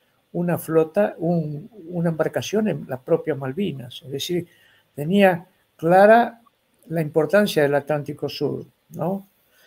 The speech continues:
A pesar que, de, que la explotación de los recursos, sobre todo, eran, eran incipientes.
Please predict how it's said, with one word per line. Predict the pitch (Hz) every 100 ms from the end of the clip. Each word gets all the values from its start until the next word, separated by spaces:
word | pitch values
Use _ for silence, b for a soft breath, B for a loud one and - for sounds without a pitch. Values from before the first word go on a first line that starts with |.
| b b _ _
A | - 131
pesar | 156 220 226
que, | 190 180
de, | 165 - -
que | 165
la | 147
explotación | - 160 147 151 - 208
de |
los | 175 143
recursos, | 147 147 202 185 175
sobre | 165 147 143
todo, | 143 202 185
eran, | 156 156
eran | 156 156 147
incipientes. | 143 - 135 - 160 120 123 123 -